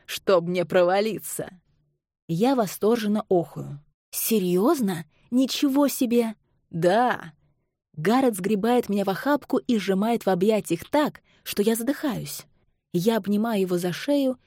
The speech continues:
и мы хохочем. Он приподнимает меня и кружит. Наше столь буйное выражение радости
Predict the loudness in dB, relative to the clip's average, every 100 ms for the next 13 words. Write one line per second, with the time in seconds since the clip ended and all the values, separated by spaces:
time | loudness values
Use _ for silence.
0 | _ -2 2 2 0 -4 -2 -2 -2 -6
1 | -10 -10 _ _ _ -2 0 2 0 -2
2 | 0 0 -2 -2 -2 -2 -2 -4 -6 -4
3 | -2 -4 -10 -18 -20 _ _ _ _ _
4 | _ _ _ _ _ -2 -2 -2 -6 -2
5 | 0 0 0 0 0 0 -2 0 -2 -2
6 | -2 -2 -2 -2 -4 -6 -6 -6